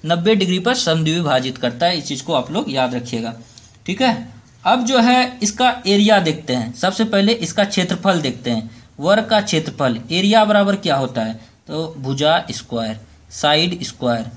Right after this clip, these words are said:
तो भुजा स्क्वायर कीजिएगा तो क्या होगा, ये वाला जो है ए है तो ए स्क्वायर हो जाएगा, भुजा स्क्वायर मतलब ए स्क्वायर हो जाएगा। अब देखिए ये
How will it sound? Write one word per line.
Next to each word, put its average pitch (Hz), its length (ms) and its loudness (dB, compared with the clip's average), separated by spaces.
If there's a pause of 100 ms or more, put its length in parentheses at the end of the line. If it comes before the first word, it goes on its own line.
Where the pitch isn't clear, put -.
(160)
तो 147 100 -6
भुजा 175 360 0
स्क्वायर 196 300 0
कीजिएगा 190 400 0
तो 185 120 -4
क्या 185 180 2
होगा, 180 180 2
ये 185 380 0
वाला 170 280 2
जो 170 140 0
है 180 240 0
ए 175 140 2
है 185 240 0 (360)
तो 160 120 -6 (160)
ए 165 240 0
स्क्वायर 117 340 -4
हो 113 80 -4
जाएगा, 113 200 -6
भुजा 131 340 0
स्क्वायर 170 300 -2
मतलब 220 300 -6 (100)
ए 135 160 -2
स्क्वायर 110 300 -8
हो 110 80 -6
जाएगा। 110 300 -8 (1160)
अब 196 160 2
देखिए 131 400 -2 (600)
ये 208 200 2